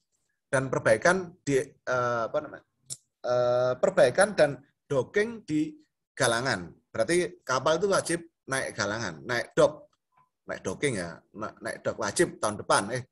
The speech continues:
eh, umpama minggu depan umpamanya, eh, eh, apa, eh, bulan, bulan Oktober tanggal sekian itu wajib naik dock dia. Nah, kemudian ternyata, eh, sebelum itu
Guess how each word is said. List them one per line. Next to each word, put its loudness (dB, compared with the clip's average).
eh, -4
umpama 2
minggu -6
depan 2
umpamanya, -10
eh, -14
eh, -10
apa, -8
eh, -6
bulan, 0
bulan -2
Oktober 2
tanggal 0
sekian 2
itu 0
wajib 0
naik -6
dock 0
dia. -8
Nah, -2
kemudian 2
ternyata, 0
eh, 2
sebelum 2
itu -2